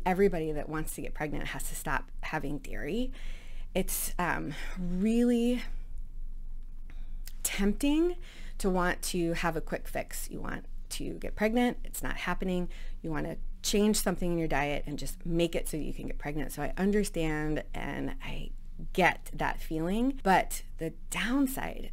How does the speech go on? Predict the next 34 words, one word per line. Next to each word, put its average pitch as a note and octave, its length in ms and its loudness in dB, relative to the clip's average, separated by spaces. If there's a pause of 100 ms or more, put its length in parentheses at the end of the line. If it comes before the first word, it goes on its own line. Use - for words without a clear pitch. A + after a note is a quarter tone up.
of D3+ 500 0
this D#3 500 0
sort D#3+ 180 -2
of C#3+ 220 -2
elimination E3+ 920 2 (280)
or D#3+ 160 0
this D#3 260 -2
shame D#3+ 720 2
around D3 460 0
food E3 460 -2
is E3+ 140 -2
it F3 100 -2
can F#3 240 -4
really A3+ 580 -2
introduce E3+ 580 -4
some D3+ 180 -4
disordered D#3 520 -2
eating. A3+ 500 0 (360)
If D#3+ 80 -4
someone's D#3 300 -2
had F#3 380 -2
an F#3+ 180 -2
eating F#3+ 260 0
disorder F3 600 -2
in D#3+ 120 -2
the D#3+ 60 -2
past, E3 420 -4
it - 80 -4
can - 160 -6
trigger F3 340 -2
that. E3+ 320 0 (420)
And D#3 600 0
if F3+ 160 -4
you E3+ 120 0